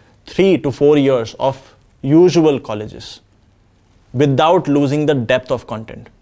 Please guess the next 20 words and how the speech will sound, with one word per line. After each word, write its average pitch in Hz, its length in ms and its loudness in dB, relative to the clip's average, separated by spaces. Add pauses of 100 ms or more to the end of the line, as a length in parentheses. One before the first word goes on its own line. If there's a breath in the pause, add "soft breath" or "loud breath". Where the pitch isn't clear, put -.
(320)
Usual 151 280 0
colleges 135 360 0
have 127 120 -4
a 123 40 0
lot 120 180 -2
of 117 140 -4
distraction. 123 500 -6
We 127 180 -4 (140)
get 127 220 -2
rid 127 120 -2
of 113 140 -8
those - 160 -16
distractions. - 640 -20 (1120 soft breath)
Post 190 260 2
that 151 140 0
one 123 140 -4
and 120 100 -6
a 107 40 -8
half 104 220 -12
year, 120 220 -10